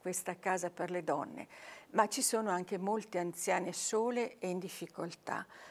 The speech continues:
e la ludopatia è un problema cremonese. Quindi tutto il discorso dell'universo femminile ci accompagna in questo nostro servizio.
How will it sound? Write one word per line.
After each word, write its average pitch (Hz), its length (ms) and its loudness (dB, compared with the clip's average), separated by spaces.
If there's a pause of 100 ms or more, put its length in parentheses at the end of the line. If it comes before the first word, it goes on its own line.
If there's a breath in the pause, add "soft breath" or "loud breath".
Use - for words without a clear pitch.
(140)
e - 80 6
la 214 100 8
ludopatia 226 800 2
è 202 160 6
un 202 220 0
problema 156 560 0
cremonese. - 880 -2 (680 loud breath)
Quindi 190 400 2
tutto 302 300 4
il 190 80 6
discorso 180 640 4
dell'universo 185 680 2
femminile 220 560 0
ci - 140 0
accompagna 196 840 6
in 233 80 0
questo 190 300 0
nostro 170 360 -2
servizio. - 840 -8